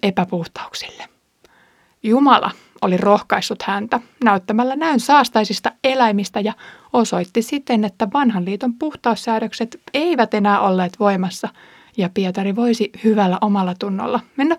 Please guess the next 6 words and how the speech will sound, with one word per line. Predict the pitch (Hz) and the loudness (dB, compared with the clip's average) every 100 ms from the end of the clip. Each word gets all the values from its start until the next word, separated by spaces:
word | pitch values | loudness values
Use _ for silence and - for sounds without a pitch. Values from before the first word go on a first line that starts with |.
| - | 0
pakanoidenkin | 202 - 185 190 208 185 185 | 0 0 -4 -4 -6 -8 -4
vieraaksi | 240 208 190 190 - 240 - _ _ _ - | -2 -2 -2 -6 -6 -10 -10 _ _ _ 0
kutsuakseen | 226 - 233 233 - 240 226 | 0 2 -2 -2 -2 -2 -2
heitä | 285 294 233 - - _ _ _ | -6 -4 -6 -8 -14 _ _ _
sisälle | - 196 190 190 185 190 - - | -4 -2 0 -4 -4 -8 -8 -4
valtakuntaan. | 185 190 214 - 220 208 - - - | -2 -2 -4 -12 -12 -14 -14 -18 -18